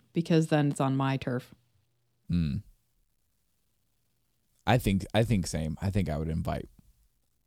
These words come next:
Speaker 1: Yeah. Yeah. Seems fun. Seems fun.
Speaker 2: <laughs>
Speaker 1: Two
Speaker 2: The,
Speaker 1: more.
Speaker 2: some of the, lame. Yeah, two more. Let's see. Um, let's see.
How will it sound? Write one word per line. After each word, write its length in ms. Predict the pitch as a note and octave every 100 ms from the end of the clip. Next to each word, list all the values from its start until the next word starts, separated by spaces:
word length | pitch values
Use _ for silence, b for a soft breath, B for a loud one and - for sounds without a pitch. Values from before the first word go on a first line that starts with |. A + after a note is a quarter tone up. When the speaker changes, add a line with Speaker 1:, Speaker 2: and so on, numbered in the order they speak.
| _ _ _ _ -
Speaker 1:
Yeah. 200 | C3+ A2 - _ _ _ _ _ _
Yeah. 200 | - A#2 - - _ _ _ _ _ _
Seems 200 | G3+ F#3
fun. 220 | D3+ C#3 - _ _
Seems 200 | - E3+
fun. 180 | D3+ E3+ - _ _ _ _ _ _
Speaker 2:
<laughs> 1400 | - - - - F3+ - G#3+ - G#3+ - F#3+ - D#3+ - _ - B B B B B B B _ _ _ _ _ _ _ _ _ _ _
Speaker 1:
Two 120 | - G#3
Speaker 2:
The, 40 |
Speaker 1:
more. 220 | E3+ C3
Speaker 2:
some 240 | - D3 D3
of 140 | B2 -
the, 240 | - D#2+ - - G#2+
lame. 320 | E2+ E2 G#2
Yeah, 220 | - F2 F#2+
two 180 | - A#2
more. 220 | G#2 F2+
Let's 200 | F#2 F#2+
see. 300 | - G2+ F2+
Um, 580 | - G2+ F#2+ F#2+ F#2 F#2 - - - - _ _ _ _ _ _ _ -
let's 280 | F#2+ - -
see. 720 | - - E2+ D#2 D2 G1+ C3+